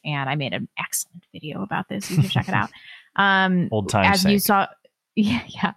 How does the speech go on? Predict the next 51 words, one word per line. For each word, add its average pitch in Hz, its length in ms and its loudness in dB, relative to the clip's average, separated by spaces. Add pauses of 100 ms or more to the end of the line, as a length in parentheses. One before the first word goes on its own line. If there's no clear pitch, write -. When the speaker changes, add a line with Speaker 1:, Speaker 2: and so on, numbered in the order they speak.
(120)
Speaker 2:
Yeah. 170 280 -4
Speaker 1:
Um, 214 260 2
as, 214 160 2
as 208 200 2
we 226 120 4
have, 208 320 2
um, 165 600 0
more 190 360 2
and 185 100 4
more 175 220 2
men 160 500 2
that 147 240 -2
don't 160 160 -4
have 156 220 -6
families, 214 560 0 (180)
that 170 100 -6
feel 180 120 2
like 165 100 0
they 175 100 0
don't 160 120 2
have 151 180 -2
communities, 175 720 2
that - 160 -6
feel 160 120 -2
like 151 260 -2
they, 143 400 -2
they 151 100 -4
don't 151 220 -2
have 147 160 -2
a, - 120 -8 (140)
a 80 220 -8
tribe, 160 640 0 (340)
that, 139 280 2
um, 98 480 -2
have 156 300 0
nobody 147 280 2
to - 40 -18
take - 200 -2
care 160 280 0
of 160 120 -2
them, 151 340 2
that 139 100 0
are 127 60 0
disconnected 151 600 -2
from 147 160 -4
their 90 140 -2
parents 165 680 0
because, 147 340 -4
you 131 60 -6
know, 113 140 -6
boomers 151 500 -4